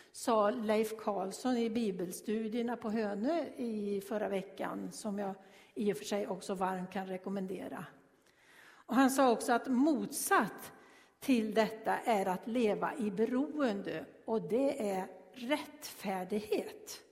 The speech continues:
Och sen kommer det en paradox, för lever man i beroende av Kristus, då kan man få uppleva verklig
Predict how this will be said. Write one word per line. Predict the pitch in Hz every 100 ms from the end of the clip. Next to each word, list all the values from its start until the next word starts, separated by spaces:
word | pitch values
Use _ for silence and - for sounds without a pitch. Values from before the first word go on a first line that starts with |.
| _ _ _ _ _ _ _ _ _ -
Och | 262
sen | 269 262 262
kommer | 226 208
det |
en | 196
paradox, | 196 214 208 196 170 175 -
för | 285
lever | 247 240 220 226
man | 240 269
i | 330
beroende | 330 392 247 302 392 415 392 277 233
av | - 214
Kristus, | 202 220 254 - - 180 180 - - - _ _ _ -
då | 226
kan | 226 226
man | 220 208
få | 220
uppleva | 214 214 190 185 185 -
verklig | - 180 185 269 226 180 165 - - 427